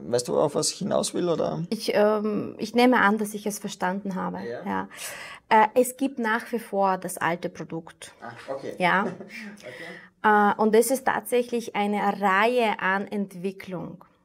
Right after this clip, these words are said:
Speaker 2: Das
Speaker 1: Mhm.
Speaker 2: heißt, das alte Produkt heißt Mave. Macht der weiblichen Kraft.
Speaker 1: Mhm.
Speaker 2: Das ist ein fünf Wochen Präsenztraining mit mir persönlich. Es,
Speaker 1: Mhm.
Speaker 2: früher war das in Gruppen, jetzt ist es nur mit mir,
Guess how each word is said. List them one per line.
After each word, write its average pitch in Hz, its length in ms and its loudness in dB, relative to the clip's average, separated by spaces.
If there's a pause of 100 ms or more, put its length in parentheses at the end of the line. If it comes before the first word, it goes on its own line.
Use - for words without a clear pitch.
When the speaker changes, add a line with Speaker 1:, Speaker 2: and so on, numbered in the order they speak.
(140)
Speaker 2:
Das 190 180 -8
Speaker 1:
Mhm. 202 40 0
Speaker 2:
heißt, 202 280 2
das 202 120 -8
alte 214 340 4
Produkt 208 400 -8
heißt 185 240 -6
Mave. 240 580 2 (360)
Macht 208 480 0
der 208 120 -2
weiblichen 185 540 -6
Kraft. - 580 -4 (320)
Speaker 1:
Mhm. - 40 -20 (260)
Speaker 2:
Das 214 200 -4
ist 220 200 -4
ein 208 200 2
fünf 226 360 2
Wochen 214 640 4 (160)
Präsenztraining 196 1400 0
mit 185 240 -2
mir 208 160 6
persönlich. 233 840 0
Es, 208 200 -10
Speaker 1:
Mhm. - 100 -18
Speaker 2:
früher 220 340 4
war 196 120 4
das 190 220 -6
in 185 120 -6
Gruppen, 247 420 -2
jetzt 208 200 -2
ist 196 140 -10
es 196 160 -6
nur 214 240 10
mit 285 220 4
mir, 285 340 2